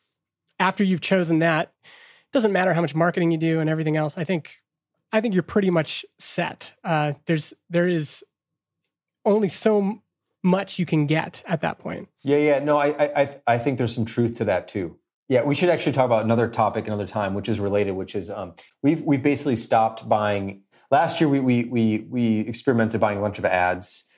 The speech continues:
Speaker 2: uh, podcasts, sponsorships, you know, and, and, and, and print, print ads and physical billboard ads and text-based ads. And it's like,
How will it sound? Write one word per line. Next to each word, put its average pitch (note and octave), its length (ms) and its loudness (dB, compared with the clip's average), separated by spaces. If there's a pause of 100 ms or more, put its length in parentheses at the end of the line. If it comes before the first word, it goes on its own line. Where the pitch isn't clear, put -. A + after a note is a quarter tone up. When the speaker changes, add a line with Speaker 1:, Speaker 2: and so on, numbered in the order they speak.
(260)
Speaker 2:
uh, F#2 220 2
podcasts, G2+ 640 0
sponsorships, F#2 800 -2
you G#2 100 0
know, F#2 500 0
and, F2 220 -6
and, F#2+ 240 -6
and, F#2+ 220 -2
and F#2 220 -4
print, G#2 260 -2 (300)
print A2+ 180 0
ads G2 480 2
and F2+ 380 -4
physical G#2 640 0
billboard G#2 340 2
ads F2+ 460 2
and F2 540 -8 (760)
text-based A#2 500 0
ads. F2+ 480 2
And F#2 160 -4
it's A2 220 -4
like, G#2 280 0